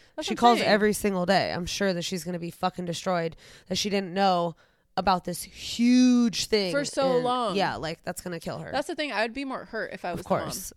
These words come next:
Speaker 2: yeah.
Speaker 1: For both of them. Your
Speaker 2: I feel
Speaker 1: best
Speaker 2: really
Speaker 1: friend
Speaker 2: bad.
Speaker 1: and your kid betray you?
Speaker 2: Yeah, I'd feel really hu-, I'd feel really hurt.
Speaker 1: Well, and then it's also, I'd feel embarrassed. Like, "Why didn't you just tell me? Like, now
Speaker 2: Yeah.
Speaker 1: I look dumb.
Speaker 2: Yeah.
Speaker 1: Tell me."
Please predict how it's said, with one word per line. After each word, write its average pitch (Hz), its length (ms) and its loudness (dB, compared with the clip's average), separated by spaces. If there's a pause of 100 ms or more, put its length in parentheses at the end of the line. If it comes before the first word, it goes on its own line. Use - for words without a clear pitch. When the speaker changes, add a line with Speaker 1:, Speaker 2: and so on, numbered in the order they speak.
Speaker 2:
yeah. 151 360 -6
Speaker 1:
For 269 120 -6
both 285 260 -6
of 220 80 -4
them. - 300 -10
Your 226 100 -4
Speaker 2:
I 240 40 -2
feel 208 80 -12
Speaker 1:
best 214 160 0
Speaker 2:
really 214 100 -4
Speaker 1:
friend 254 200 -4
Speaker 2:
bad. - 60 -6
Speaker 1:
and 202 220 -4
your 247 160 -8
kid 262 380 -10 (200)
betray 269 360 -10
you? 294 200 -6 (400)
Speaker 2:
Yeah, 196 140 2
I'd 185 140 2
feel 214 180 -2
really 180 240 0
hu-, 185 140 -4
I'd 185 120 -2
feel 185 160 -2
really 170 380 -4
hurt. 170 300 -6
Speaker 1:
Well, 320 120 -2
and 302 220 -4
then 349 80 -4
it's 370 140 -8
also, 330 300 -4
I'd 240 200 -4
feel 269 220 -6
embarrassed. 220 340 -6
Like, 208 120 -8
"Why 202 220 -6
didn't 269 220 -10
you 254 80 -12
just 262 180 -14
tell 240 200 -8
me? 180 240 -8
Like, 202 160 -2
now 202 220 0
Speaker 2:
Yeah. 196 60 0
Speaker 1:
I 202 160 0
look 208 280 -6
dumb. 190 380 -6 (140)
Speaker 2:
Yeah. - 140 -14
Speaker 1:
Tell 320 240 -4
me." 202 420 -6